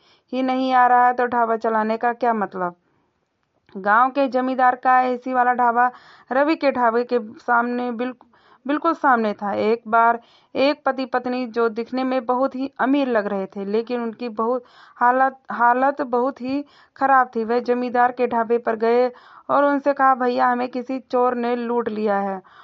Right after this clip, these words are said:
और हमारे सारे पैसे भी ले लिए हैं। क्या आज रात हम तुम्हारे ढाबे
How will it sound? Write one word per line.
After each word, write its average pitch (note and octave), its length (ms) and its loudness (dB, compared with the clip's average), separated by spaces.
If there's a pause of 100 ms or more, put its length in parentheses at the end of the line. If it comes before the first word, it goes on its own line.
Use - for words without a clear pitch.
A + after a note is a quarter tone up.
(180)
और C4+ 200 4
हमारे G#3+ 440 0 (360)
सारे C#4 340 4
पैसे A3+ 440 0
भी B3 160 -4
ले B3 200 2
लिए G#3 240 -2
हैं। G3 300 -6 (460)
क्या C4+ 160 4
आज A#3+ 440 2
रात A#3 360 2 (400)
हम A#3+ 220 -2
तुम्हारे A#3 560 -2 (340)
ढाबे A#3+ 500 2